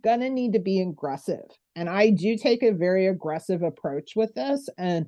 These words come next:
I suggest reaching out to, you know, the, a person doing the job right now, 'cause there's probably multiple people doing the similar job, uh, reaching out to the hiring manager directly or reaching out to a recruiter.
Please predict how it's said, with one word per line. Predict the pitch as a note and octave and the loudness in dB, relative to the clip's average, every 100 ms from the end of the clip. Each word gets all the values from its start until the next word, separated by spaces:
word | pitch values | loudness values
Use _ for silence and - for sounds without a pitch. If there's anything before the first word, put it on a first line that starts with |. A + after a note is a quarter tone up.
| _ _ - | _ _ -6
I | F#3 B3 | -2 0
suggest | A#3+ A#3 A#3 A3+ - | 0 -2 0 -2 -4
reaching | D3+ E3 F#3+ A3+ A3 | -6 -4 -2 -2 -4
out | G#3+ G#3+ | -4 -6
to, | - G3 F3+ D3+ - | -4 -2 -2 -4 -8
you | - F3 | -6 -4
know, | E3 D#3 | -2 -2
the, | D3 - _ | -4 -10 _
a | E3 | -14
person | - G#3+ G#3+ G3+ F3+ E3+ _ _ - | -4 -4 -2 -2 -4 -6 _ _ -10
doing | D#3 F#3 G#3+ B3 | 0 2 4 2
the | A#3+ | 0
job | G3 F#3+ F#3+ G3 | 0 0 0 -2
right | G3 E3+ | -2 -2
now, | D3+ D3+ G3+ | -4 -8 -8
'cause | G3+ | -8
there's | D#3+ D#3+ | -6 -4
probably | - D#3 E3 F3 | 0 2 2 2
multiple | D#3+ D#3 E3 E3 | 2 0 -2 -6
people | - D#3 F3 | -4 -4 -4
doing | E3 D#3+ D#3 | -4 -6 -10
the | D#3 | -8
similar | - D3+ D#3+ E3+ | -6 -2 -2 0
job, | D#3 C3+ C3+ F#3+ _ _ _ _ | 4 6 4 0 _ _ _ _
uh, | E3 E3 C#3+ C#3 | 2 4 4 0
reaching | F3 E3+ G#3 G#3+ G#3+ | 0 4 4 4 0
out | G3+ | -2
to | F#3+ | 0
the | F3+ | -2
hiring | - E3 E3+ F3+ F3+ | 0 0 0 0 -2
manager | F3 F3 F3 F3 | -2 -2 -2 -2
directly | D#3+ D#3 C#3 D3 E3+ F3+ - | 0 0 -2 -2 -4 -4 -4
or | G3+ | -4
reaching | G3 G#3+ G#3 | -4 -4 -6
out | G3 F3+ | -8 -6
to | - | -2
a | F3+ | 0
recruiter. | E3+ E3 - F3+ E3 F#2 | 0 -4 -4 -6 -6 -12